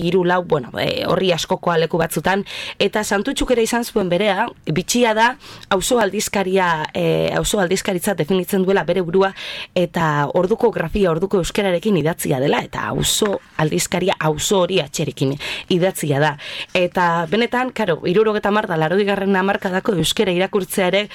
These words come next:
ba, bueno, ba, barregarria da neurri batean euskararen garapena ere ikus daitekelako. Bueno, egin dugu errepaso bat, eta laurogeigarren hamarkadako berriak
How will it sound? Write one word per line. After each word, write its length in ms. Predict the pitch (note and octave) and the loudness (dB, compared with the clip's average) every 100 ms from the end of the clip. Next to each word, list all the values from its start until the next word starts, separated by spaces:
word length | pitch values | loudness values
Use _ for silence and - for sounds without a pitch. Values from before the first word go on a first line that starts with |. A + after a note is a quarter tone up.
| - - - - | -12 -10 -10 -4
ba, 220 | G3 F3+ E3+ E3 C#3+ - E3 | 2 4 4 2 0 -4 0
bueno, 320 | F#3+ D#3+ C#3 D#3+ | 2 2 0 -2
ba, 140 | E3+ | 0
barregarria 560 | F#3 G3 A#3+ A#3 G3 F3+ | 2 2 2 2 2 0
da 80 | F#3+ | 2
neurri 280 | F#3 D#3+ G3 | 2 2 2
batean 380 | F#3+ F#3 F#3+ F#3+ | 0 0 0 0
euskararen 540 | - D#3+ - F#3+ F#3+ G3+ | -2 -2 0 0 2 2
garapena 400 | E3 F#3 F3 D#3 | 0 0 0 0
ere 120 | F3+ | 0
ikus 180 | - F3 | 0 0
daitekelako. 640 | E3+ C#3 D3 C#3+ D3+ D3 C3+ - - - - - | 0 0 0 2 0 0 -4 -6 -8 -6 -6 0
Bueno, 320 | G3+ G#3+ D3 - | 2 2 0 -2
egin 200 | G#3+ C#4+ | 0 2
dugu 160 | B3 | 2
errepaso 380 | A3+ A3+ A#3 A3+ | 2 0 -2 2
bat, 200 | G#3+ A#3 | 2 0
eta 220 | G#3 - F3+ | -2 0 2
laurogeigarren 520 | F3+ G3+ G#3+ G3+ G3+ | 2 2 2 2 0
hamarkadako 560 | G3 G3 G#3+ F#3+ F#3+ G#3+ | 0 0 0 0 0 0
berriak 440 | E3+ G3 F#3 D#3+ | 2 2 0 -2